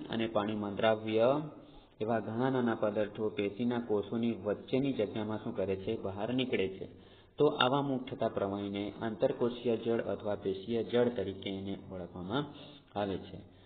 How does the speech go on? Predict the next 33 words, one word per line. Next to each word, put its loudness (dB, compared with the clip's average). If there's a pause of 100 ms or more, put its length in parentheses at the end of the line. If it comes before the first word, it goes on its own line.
(240)
હવે 2
જે 0
મુખ્યત્વે 0
વ્હાઇટ 4 (260)
જેવા 2
કલરનું, -2
વ્હાઇટ 2
જેવા 2
કલરનું -2
હોય 4
છે, -6 (140)
સફેદ 0
જેવા 2
કલરનું -2
હોય -4
છે, -8
એવું -4
દૂધિયું 0
જેવું 0
આપણે -4 (100)
કહી 4
શકીએ, -4 (600)
તો 8
તેમાં 4 (400)
રુધિરરસ 8
જેવી, 4 (280)
જેવી 4
જ -6
દ્રવ્યની 4
વહેંચણી -2
એની -2
અંદર -2
જોવા 0